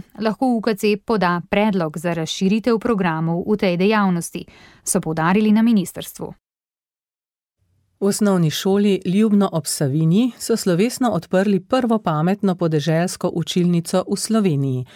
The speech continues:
Speaker 2: Z njo želijo načrtovalci navdihniti mlade, da se iz domačih krajev ne bi izselili, ampak tam ostali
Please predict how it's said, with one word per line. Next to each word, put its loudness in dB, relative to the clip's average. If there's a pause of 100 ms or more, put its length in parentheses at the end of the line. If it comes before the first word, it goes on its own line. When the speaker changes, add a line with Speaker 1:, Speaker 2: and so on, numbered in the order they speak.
(400)
Speaker 2:
Z 0
njo 2
želijo 2
načrtovalci 0
navdihniti 0
mlade, 0 (400)
da 0
se 0
iz -2
domačih 0
krajev 0
ne 0
bi 0
izselili, -2
ampak -2
tam 0
ostali 0